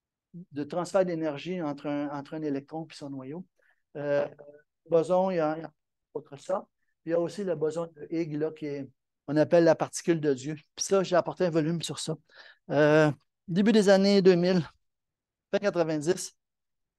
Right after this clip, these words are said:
on l'appelle particule de Dieu. Les gens, « Ah, mon Dieu, la particule de Dieu. » Quand tu aurais lu ça, là,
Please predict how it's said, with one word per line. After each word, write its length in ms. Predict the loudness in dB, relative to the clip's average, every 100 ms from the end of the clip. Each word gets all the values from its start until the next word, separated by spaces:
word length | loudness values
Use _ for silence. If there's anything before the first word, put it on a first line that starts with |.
| -6
on 40 |
l'appelle 240 | -2 0 0
particule 400 | -2 -6 -6 0
de 120 | -2
Dieu. 240 | 0 -2
Les 100 | 0
gens, « 120 | -2 -4
Ah, 160 | -2 0
mon 300 | -2 -2 -4
Dieu, 220 | -2 -2
la 180 | -4 -8
particule 500 | -12 -12 -6 -4 0
de 120 | -2
Dieu. » 280 | -2 -6 -6 _ _ 0
Quand 120 | 2
tu 100 | 4
aurais 220 | 4 4 2
lu 120 | 0
ça, 220 | 2 4
là, 240 | 6 4